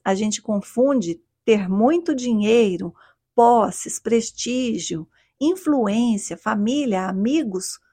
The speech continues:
com prosperidade. Tem gente que tem dinheiro, mas não é abundante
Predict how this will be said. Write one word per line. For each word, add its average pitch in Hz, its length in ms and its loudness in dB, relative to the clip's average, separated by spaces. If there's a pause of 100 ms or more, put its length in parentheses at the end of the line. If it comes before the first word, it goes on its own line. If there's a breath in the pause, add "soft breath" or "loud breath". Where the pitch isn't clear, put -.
(220)
com 277 220 2
prosperidade. 262 1040 -2 (640)
Tem 226 200 4
gente 262 340 0
que 302 80 -2
tem 247 300 0
dinheiro, 202 680 0 (320)
mas 415 140 -2
não 427 200 2
é 262 120 4
abundante 240 960 0